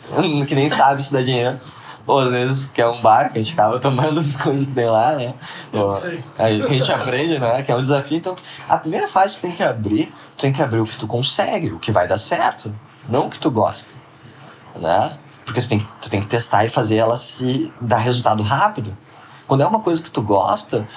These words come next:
Speaker 1: às vezes tu fica pro-, postergando o resultado pra não denegrir aquilo que tu gosta, pra não ter que fazer jogadas que tu vai ter que depois dizer, "Bah, eu não gostei de ter feito aquilo, mas tu precisava no início", né? Uma venda mais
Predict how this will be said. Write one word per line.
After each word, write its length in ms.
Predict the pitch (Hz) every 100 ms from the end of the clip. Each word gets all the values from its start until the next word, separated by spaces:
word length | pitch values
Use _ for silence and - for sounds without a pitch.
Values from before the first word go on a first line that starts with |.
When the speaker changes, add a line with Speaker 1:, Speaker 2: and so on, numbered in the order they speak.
| -
Speaker 1:
às 160 | 123
vezes 160 | 123 147
tu 120 | -
fica 220 | - -
pro-, 420 | 165 - 151 156 -
postergando 640 | - 139 - 139 110 135 220
o 40 |
resultado 680 | 220 175 165 123 - 180 190 - -
pra 120 | 147 143
não 140 | 147
denegrir 600 | 151 156 139 123 131 151
aquilo 300 | 139 - 139
que 80 | 135
tu 120 | - 135
gosta, 400 | 120 113 127 -
pra 80 | 107
não 120 | 110
ter 100 | 113
que 80 | -
fazer 400 | 110 110 120 113 -
jogadas 640 | 117 110 98 107 120 120 -
que 100 | -
tu 100 | -
vai 100 | 117
ter 160 | 110
que 100 | 107
depois 360 | 117 110 113 110
dizer, 180 | 110 113
"Bah, 280 | 113 143 120
eu 80 | 107
não 120 | 107
gostei 240 | 104 117
de 80 | 110
ter 120 | 110
feito 240 | 107 104 110
aquilo, 280 | - 110
mas 120 | 120 117
tu 80 |
precisava 600 | - 110 113 110 110 113
no 80 | 110
início", 420 | 110 104 104 - - - - - -
né? 380 | 82 85 104 107
Uma 160 | 85 87
venda 200 | 95 104
mais 460 | 98 101 98 -